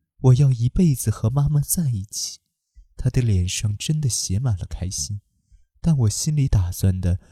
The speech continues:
却是在昨晚见的最后一面。我和店里的一个客人准备结婚了，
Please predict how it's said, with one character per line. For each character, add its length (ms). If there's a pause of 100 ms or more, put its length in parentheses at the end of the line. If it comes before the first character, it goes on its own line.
(140)
却 220
是 140
在 160
昨 360
晚 260
见 220
的 100
最 240
后 280
一 180
面。 140 (680)
我 120
和 200
店 280
里 160
的 80
一 160
个 160
客 340
人 300
准 200
备 120
结 220
婚 340
了， 80